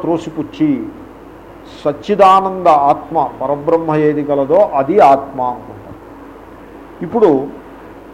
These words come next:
ఈ పరబ్రహ్మ ఉన్నదే, అది వీడి యొక్క యథార్థ స్వరూపము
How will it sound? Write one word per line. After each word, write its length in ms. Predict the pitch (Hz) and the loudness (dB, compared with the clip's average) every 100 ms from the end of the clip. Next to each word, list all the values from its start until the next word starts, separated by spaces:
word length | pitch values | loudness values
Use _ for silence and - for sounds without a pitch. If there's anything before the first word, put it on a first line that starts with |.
| 180 | -6
ఈ 20 | 196 - | -4 0
పరబ్రహ్మ 600 | 175 165 185 220 226 196 190 139 143 - - - - - - 170 | 2 2 0 0 0 0 2 2 -2 -10 -20 -20 -20 -20 -14 -8
ఉన్నదే, 340 | 160 185 156 156 269 - - | -4 2 2 2 -2 -10 -8
అది 140 | 156 214 | -6 -4
వీడి 280 | 190 202 196 | -4 -4 -2
యొక్క 180 | 185 - | -2 0
యథార్థ 640 | 233 151 156 214 214 - 185 | 0 0 2 2 0 -4 -6
స్వరూపము 720 | - 156 156 165 156 131 | -6 -2 2 2 0 -6